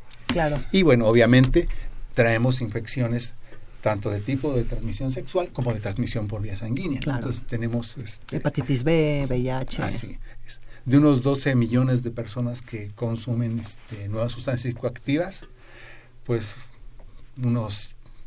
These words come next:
Speaker 2: seis punto y algo, eh,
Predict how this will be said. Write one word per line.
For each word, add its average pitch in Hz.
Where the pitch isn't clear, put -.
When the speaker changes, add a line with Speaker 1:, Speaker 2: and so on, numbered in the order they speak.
Speaker 2:
seis 117
punto 117
y 104
algo, 107
eh, -